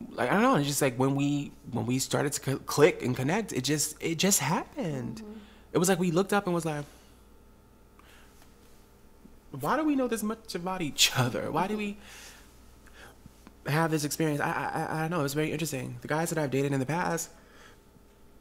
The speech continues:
Speaker 1: just, it just wasn't the same. It wasn't the same. And so I believe that he was the first guy that I ever fell in love with. I've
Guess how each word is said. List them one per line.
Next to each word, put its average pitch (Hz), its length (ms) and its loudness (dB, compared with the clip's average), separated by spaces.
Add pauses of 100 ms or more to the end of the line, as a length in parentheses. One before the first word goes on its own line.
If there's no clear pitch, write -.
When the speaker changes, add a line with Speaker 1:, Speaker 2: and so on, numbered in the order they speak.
(520)
Speaker 1:
just, 151 320 2
it 165 80 4
just 175 160 2
wasn't 175 200 0
the 143 60 -2
same. 131 520 -2 (440)
It - 80 -8
wasn't 147 220 0
the 143 80 -2
same. 131 440 -2 (920)
And 135 200 0
so 139 320 -2
I 139 240 0
believe 143 300 -4
that 135 300 -4
he 151 200 -2
was 143 380 -2
the 135 100 -4
first 123 340 -4
guy 120 180 -2
that - 120 -6
I 120 40 -4
ever 123 120 -8
fell 123 160 -8
in 120 100 -8
love 120 180 -10
with. 117 140 -8
I've 151 160 0